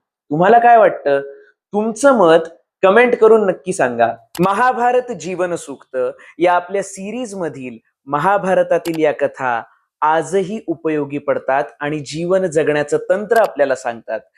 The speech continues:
यातून काय घ्यायचं आणि काय नाही घ्यायचं हे ज्याचं त्यानं ठरवायचं. या कथा आवडत असतील तर शेअर नक्की करा.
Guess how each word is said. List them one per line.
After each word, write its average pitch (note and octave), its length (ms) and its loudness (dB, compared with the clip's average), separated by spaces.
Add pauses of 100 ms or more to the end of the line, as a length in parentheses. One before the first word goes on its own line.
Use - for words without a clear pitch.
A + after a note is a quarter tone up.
(180)
यातून D#3 340 0
काय D#3 240 0
घ्यायचं F3+ 600 0
आणि D3+ 200 -2
काय D#3+ 240 0
नाही D3+ 380 -4
घ्यायचं C#3+ 500 -4
हे - 340 -6
ज्याचं F#3+ 300 0
त्यानं A3+ 240 0
ठरवायचं. B2+ 580 -2 (480)
या D3+ 120 2
कथा D#3 260 0
आवडत F#3+ 400 2
असतील C#3 460 -4
तर C3 160 0
शेअर F3 400 0
नक्की F3+ 320 -10
करा. B2+ 240 -2